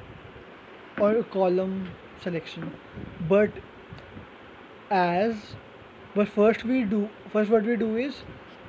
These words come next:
select R A S e-, as zero.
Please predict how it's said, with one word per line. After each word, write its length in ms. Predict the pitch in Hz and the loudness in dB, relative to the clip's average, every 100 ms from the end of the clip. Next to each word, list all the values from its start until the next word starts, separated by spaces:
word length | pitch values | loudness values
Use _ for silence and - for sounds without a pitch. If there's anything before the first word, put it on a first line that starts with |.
| - | -6
select 380 | 190 202 208 - | 0 2 0 -2
R 180 | 180 185 | 2 4
A 180 | 196 208 | 4 4
S 100 | 214 - - - | 2 -4 -18 -8
e-, 80 | 190 170 - - - - | -8 -8 -16 -20 -14 0
as 220 | 190 196 | 2 2
zero. 420 | 165 175 160 160 | 2 0 0 -4